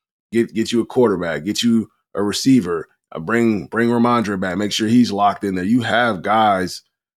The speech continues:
that if you find the right guy at the quarterback position and the offense, you know, put in the right plays and system for that quarterback, this team is, could be just fine. There's a lot of winnable football games that they were in this year, last year.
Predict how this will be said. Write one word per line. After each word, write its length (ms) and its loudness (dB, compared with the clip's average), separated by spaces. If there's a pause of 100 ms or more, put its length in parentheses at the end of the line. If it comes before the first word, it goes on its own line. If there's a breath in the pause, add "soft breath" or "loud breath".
(160)
that 200 2
if 320 -2 (220)
you 100 -2
find 300 0
the 60 0
right 260 0
guy 320 2
at 80 -2
the 60 -10
quarterback 360 -2
position 360 -6
and 180 -4
the 80 -8
offense, 680 -2 (260)
you 80 -8
know, 240 -6 (240)
put 100 4
in 60 4
the 100 0
right 280 0 (420)
plays 400 2
and 120 -6
system 360 0
for 220 -2
that 260 0
quarterback, 540 0 (800)
this 140 -4
team 220 4
is, 160 2
could 180 0
be 120 6
just 260 0
fine. 180 0
There's 220 2
a 40 -2
lot 240 2
of 100 2
winnable 400 2
football 380 0
games 280 0
that 100 -6
they 120 2
were 160 2
in 180 0
this 240 0
year, 220 4
last 400 2
year. 340 2